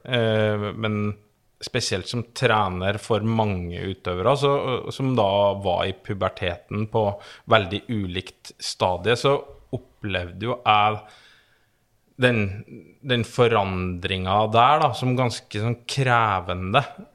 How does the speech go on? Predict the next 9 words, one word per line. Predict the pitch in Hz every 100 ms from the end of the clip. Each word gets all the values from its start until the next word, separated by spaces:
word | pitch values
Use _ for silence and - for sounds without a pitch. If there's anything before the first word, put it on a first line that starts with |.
| -
eh, | - 135 120
for | 110 - 123 110 107 104 - _ _ _ _ -
meg | 127 110 98
som | 98 117 110 107
trener. | - 143 131 117 165 127 95 _ _ _ _ _ _ _ -
Eh, | 131 123 120 120 - - _ - - _ _
er, | - 131 117 117 117 117 - - _ _ _ _ _ _ _ - - _
eh, | - 101 - - 107 110 - 143
for | - 147